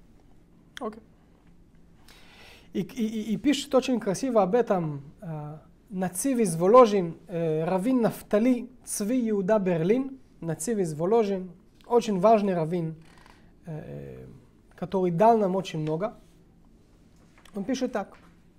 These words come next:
И я хочу здесь, э, буквально прочитать то, что он написал. «Еварехеха», тебя благословить. «Нихлал базе лехол адам, кефи арауй ло литбарех».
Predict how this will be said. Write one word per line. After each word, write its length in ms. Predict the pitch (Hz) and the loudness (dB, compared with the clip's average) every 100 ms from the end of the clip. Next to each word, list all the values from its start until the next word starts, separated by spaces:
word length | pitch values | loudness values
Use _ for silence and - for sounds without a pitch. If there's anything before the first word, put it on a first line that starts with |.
| - - - - - | -20 -20 -20 -20 -4
И 80 | 196 | -2
я 80 | |
хочу 240 | 196 202 233 | -2 -4 -4
здесь, 180 | 190 170 - | -6 -8 -10
э, 340 | 185 165 147 - - - - | -10 -8 -10 -14 -20 -20 -10
буквально 340 | 175 202 190 185 | -8 -2 -2 -2
прочитать 460 | 175 - 214 220 | -6 -4 -2 -2
то, 100 | 185 | -4
что 160 | 160 156 | -10 -10
он 60 | |
написал. 340 | 156 151 - - - - - - - - - - - - - - - | -10 -12 -18 -20 -20 -20 -20 -20 -20 -20 -20 -20 -20 -20 -20 -20 8
«Еварехеха», 720 | 208 220 226 220 214 165 156 | 10 10 8 6 2 -4 -4
тебя 180 | - 208 | -2 0
благословить. 680 | 208 202 170 - 135 - - 196 | 2 0 -2 -8 -10 -12 -18 -8
«Нихлал 500 | 190 190 220 277 294 | -2 -2 2 2 4
базе 260 | 247 185 | 2 2
лехол 340 | 185 175 277 247 | 0 0 2 4
адам, 320 | 180 240 269 | 4 2 0
кефи 240 | 226 262 | -4 0
арауй 380 | 285 247 262 294 | 2 4 4 4
ло 100 | 269 | 2
литбарех». 540 | 254 214 214 196 - | 2 -2 -4 -4 -10